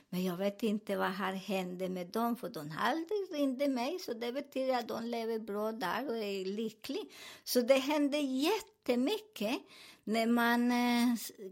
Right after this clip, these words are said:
kan inte se, men man hör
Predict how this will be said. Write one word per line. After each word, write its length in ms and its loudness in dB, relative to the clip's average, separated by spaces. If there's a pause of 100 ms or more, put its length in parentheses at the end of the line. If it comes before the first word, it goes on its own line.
kan 260 4
inte 420 2
se, 640 4 (460)
men 240 2
man 300 2 (140)
hör 600 8